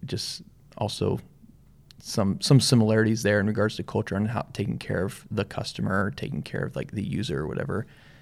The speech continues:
Uh, that was just really powerful and impactful for me. And I felt like it was a good defining moment. It's like, this is a great opportunity to start making this, like, the precedent for how we deal with things with customers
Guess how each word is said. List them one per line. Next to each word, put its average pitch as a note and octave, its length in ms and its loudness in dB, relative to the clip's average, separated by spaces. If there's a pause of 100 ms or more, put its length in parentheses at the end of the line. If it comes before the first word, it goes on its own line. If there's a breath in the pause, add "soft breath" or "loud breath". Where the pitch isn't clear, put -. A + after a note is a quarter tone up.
(280 loud breath)
Uh, - 360 -4
that - 140 -2
was - 180 -8
just - 260 -8
really G2 400 -2 (580)
powerful - 480 -2
and G2+ 180 0
impactful G#2 360 0
for - 160 -4
me. G#2+ 160 4
And G#2+ 80 2
I G#2+ 40 0
felt - 180 0
like G#2+ 100 -2
it - 40 -6
was - 120 -4
a - 120 -4 (560 loud breath)
good B2+ 180 10
defining G2+ 460 4
moment. F#2 300 6
It's - 120 -6
like, - 140 -2
this - 180 0
is - 80 -2
a D#2 60 0
great - 420 -2
opportunity - 580 -4
to - 100 -6
start - 420 -4 (280)
making F#2 400 -4
this, - 260 -6
like, - 180 -6
the - 80 -4
precedent - 560 -6
for - 120 -12
how - 160 -6
we - 100 -4
deal - 300 -6
with - 160 -6
things - 600 -8
with - 200 -8
customers - 720 -10